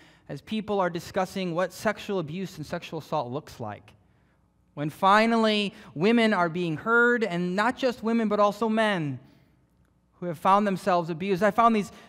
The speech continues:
fascinating statistics and also quite heartbreaking this week that one in three girls before they're eighteen have experienced some form of sexual abuse or sexual assault,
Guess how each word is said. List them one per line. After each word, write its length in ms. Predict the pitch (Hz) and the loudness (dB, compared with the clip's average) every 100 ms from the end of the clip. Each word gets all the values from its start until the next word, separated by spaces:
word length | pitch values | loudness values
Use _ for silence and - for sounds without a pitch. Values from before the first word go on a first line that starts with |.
| - | 0
fascinating 560 | 226 233 233 220 208 202 | 4 4 2 0 0 -2
statistics 640 | 208 185 233 226 202 180 | -4 0 0 0 -4 -4
and 100 | 208 | 0
also 240 | 202 208 196 | 0 0 -6
quite 240 | - 196 | -2 -2
heartbreaking 680 | 180 214 226 202 190 190 185 | 2 2 4 2 -4 -4 -6
this 240 | 175 160 | -6 -8
week 340 | 175 175 170 - - _ _ | -6 -4 -6 -16 -20 _ _
that 100 | - | -10
one 540 | 175 202 226 233 226 | -2 4 6 4 2
in 260 | 214 185 196 | -4 -4 -6
three 440 | - 220 226 214 | -4 -6 -4 -4
girls 500 | 175 190 214 208 190 | -6 -4 -2 -2 -2
before 300 | 165 175 208 | -6 -6 -6
they're 160 | 190 185 | -4 -6
eighteen 440 | 175 175 208 190 | -6 -8 -8 -6
have 200 | 165 165 | -6 -8
experienced 440 | 160 - 180 170 - | -12 -12 -10 -10 -8
some 200 | 202 185 | -8 -8
form 240 | - 185 | -8 -8
of 100 | 160 | -8
sexual 440 | - 170 - 170 151 | -10 -10 -10 -14 -12
abuse 300 | 156 160 151 | -12 -12 -14
or 60 | |
sexual 400 | 135 151 - 156 | -14 -16 -16 -18
assault, 400 | 135 - 117 113 | -16 -14 -14 -16